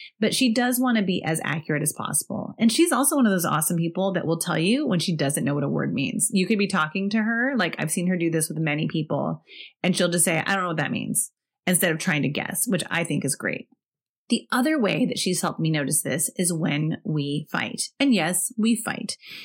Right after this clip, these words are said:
And she sees me get really frustrated when I don't feel heard or understood, when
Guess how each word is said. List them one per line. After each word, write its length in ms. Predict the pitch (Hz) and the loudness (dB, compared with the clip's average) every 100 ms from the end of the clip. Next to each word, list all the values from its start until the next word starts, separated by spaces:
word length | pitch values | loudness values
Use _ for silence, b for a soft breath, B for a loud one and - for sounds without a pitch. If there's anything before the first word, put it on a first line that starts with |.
| B B | B B
And 180 | 247 | 4
she 300 | 247 - 277 | 6 4 4
sees 340 | 320 247 220 202 | 4 4 2 2
me 140 | 190 | 2
get 160 | 175 - | 0 -2
really 360 | 185 196 214 220 | 0 2 4 2
frustrated 840 | - 262 269 - 156 139 135 - | 0 0 0 0 0 0 0 0
when 160 | 165 160 | 0 0
I 120 | 165 | 0
don't 220 | 160 - | 0 -2
feel 200 | - 147 - | -4 -4 -2
heard 400 | 208 220 240 220 - | -2 0 -2 -2 -4
or 180 | - | -2
understood, 640 | 170 156 156 - 175 - 156 | 0 0 0 0 0 -2 -2
when 280 | 160 147 | 0 0